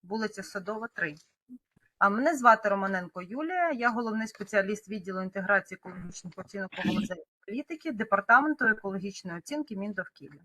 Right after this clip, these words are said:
І сьогодні я буду головуючою на даних громадських слуханнях. Вісімнадцятого грудня дві тисячі сімнадцятого року в нас вступив в дію Закон України про оцінку впливу на довкілля, який попередньо зобов'язує суб'єктів господарювання оцінити ймовірний вплив на довкілля від діяльності, яку вони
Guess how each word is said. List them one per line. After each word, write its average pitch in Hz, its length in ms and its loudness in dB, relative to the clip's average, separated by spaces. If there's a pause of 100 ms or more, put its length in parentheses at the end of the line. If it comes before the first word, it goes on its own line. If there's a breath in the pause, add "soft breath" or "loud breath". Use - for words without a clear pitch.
(340 loud breath)
І 202 80 -4
сьогодні 285 400 0
я 220 100 6
буду 185 220 -4
головуючою 208 680 -4
на 262 160 6
даних 226 380 4
громадських 165 520 -2
слуханнях. - 460 -18 (800)
Вісімнадцятого 311 640 2
грудня 294 360 0
дві 233 120 -6
тисячі 247 380 -8
сімнадцятого 214 720 2
року 311 320 0
в 254 40 0
нас 254 200 4
вступив 240 360 -4
в 185 40 -12
дію 208 240 -4
Закон 214 320 -4
України 196 440 -2
про 185 160 -6
оцінку 190 380 -6
впливу 180 320 -8
на 175 120 -8
довкілля, 311 460 -8
який 240 300 -4
попередньо 208 680 2
зобов'язує 196 760 2
суб'єктів 175 540 -12
господарювання 196 880 0
оцінити 226 500 -2
ймовірний 196 600 -2
вплив 196 440 -4
на 180 180 -2
довкілля 285 540 -4
від 196 180 -6
діяльності, 220 580 0
яку 294 220 -4
вони 226 220 -2